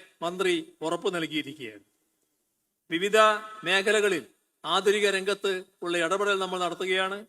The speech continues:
മൈക്രോബയോം, ന്യൂട്രാസ്യൂട്ടിക്കൽ,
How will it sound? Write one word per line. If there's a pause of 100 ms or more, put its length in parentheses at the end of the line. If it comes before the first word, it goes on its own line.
(600)
മൈക്രോബയോം, (1080)
ന്യൂട്രാസ്യൂട്ടിക്കൽ,